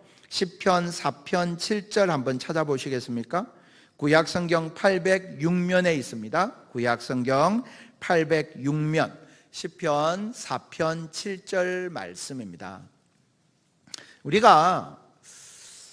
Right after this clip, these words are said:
이 삼각형의 세상 가운데에서 뭘 기억하고 살아야 되느냐, 뭘 고백하고 살 것이냐라는 것에 대한 말씀이에요.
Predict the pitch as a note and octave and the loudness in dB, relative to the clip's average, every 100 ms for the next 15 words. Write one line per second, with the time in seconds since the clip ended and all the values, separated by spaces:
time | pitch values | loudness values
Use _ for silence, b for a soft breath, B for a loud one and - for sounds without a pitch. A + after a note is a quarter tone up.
0 | B B _ _ _ _ F#3+ A3 A#3 A3 | B B _ _ _ _ -2 0 2 0
1 | C4+ D4+ B3 A#3+ - G#3+ G#3 F#3+ F3+ D3+ | -2 2 2 2 0 -2 0 -2 -2 0
2 | F#3 F#3+ E3 E3 F3 E3 C3+ E3 E3 B2+ | -2 2 2 2 2 2 2 2 2 2
3 | F2+ D2 A#2+ C3 D#3 G3+ C#4+ D4 D4+ D#4 | -2 -12 -8 2 12 12 12 8 2 4
4 | D4 C#4+ C4 B3+ B3 G3+ D#3 D3 F#3 D#3+ | 2 2 2 2 2 2 -2 -2 -2 -2
5 | B2 C#3+ A3 D4+ - F3+ B3+ C#4 - C4+ | 2 8 8 8 2 2 2 0 -4 -2
6 | A#3 - E3 G3 F#3 F3+ C3 D3+ C#3 G#2+ | -2 -2 -4 -4 -4 -2 2 4 2 -2
7 | G#2+ B2+ D3+ D3 C#3 A#2+ A#2+ A#2+ A2 E2 | -2 -2 -2 -4 -4 -2 -2 -2 -4 -8
8 | - C3 A#2 F#2 - - | -12 -14 -12 -14 -16 -18